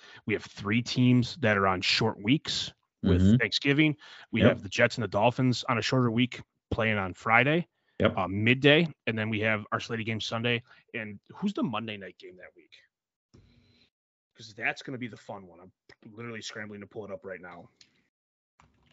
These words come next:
Speaker 1: It is gonna be the Bears and the Vikings.
Speaker 2: Ooh, the return of maybe Justin Jefferson.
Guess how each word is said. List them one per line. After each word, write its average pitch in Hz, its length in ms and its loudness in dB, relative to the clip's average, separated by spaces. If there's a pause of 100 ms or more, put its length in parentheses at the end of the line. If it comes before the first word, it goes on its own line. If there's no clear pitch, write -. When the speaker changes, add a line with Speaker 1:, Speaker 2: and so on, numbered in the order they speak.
(1040)
Speaker 1:
It 143 120 -4
is 139 140 -6
gonna 143 220 -4
be 127 340 -4
the 110 120 -8
Bears 143 420 0
and 165 80 0
the 131 40 0
Vikings. 101 760 -12 (560)
Speaker 2:
Ooh, 95 260 2 (240)
the 92 100 4
return 127 760 4
of 98 240 2
maybe 104 240 2
Justin 95 480 2
Jefferson. - 760 -2